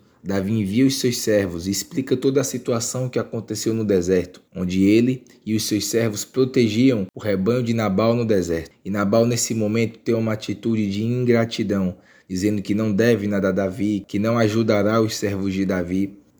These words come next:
E com isso, Davi se levanta contra a casa de Nabal. Só que a atitude de Abigail, mediante a tudo isso, mostra muito um caráter de uma mulher sábia, que entende o que deve fazer mediante as situações extremas.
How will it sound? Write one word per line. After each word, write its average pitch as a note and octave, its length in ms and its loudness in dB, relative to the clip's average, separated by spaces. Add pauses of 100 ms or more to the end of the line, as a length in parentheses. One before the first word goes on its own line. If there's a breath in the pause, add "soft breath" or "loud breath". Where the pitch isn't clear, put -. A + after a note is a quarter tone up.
E - 80 -18
com A#2+ 220 4
isso, A2 400 0 (320 soft breath)
Davi G2 320 0
se A#2+ 180 2
levanta G#2 600 0
contra G2 380 -6
a - 40 -8
casa F2+ 320 -2
de F#2+ 100 -2
Nabal. D#2 580 -2 (580 soft breath)
Só C#3 180 2
que C#3 120 2
a D3 80 8
atitude D3 520 -2
de D3 100 -2
Abigail, B2+ 680 0
mediante A2 640 0
a G2+ 40 2
tudo A2+ 360 -2
isso, A2+ 400 -4
mostra G#2+ 360 -2
muito A#2+ 540 0
um G#2 100 -6
caráter A2 640 0
de G#2 140 2
uma A2 180 2
mulher G#2 380 2
sábia, F#2+ 540 -2 (260)
que G#2+ 100 -8
entende B2 420 0
o B2 40 -2
que B2 160 -2
deve A#2+ 260 4
fazer G#2+ 540 2 (240)
mediante A2 500 -2
as A2+ 120 -2
situações A#2 760 -2
extremas. E2 640 -6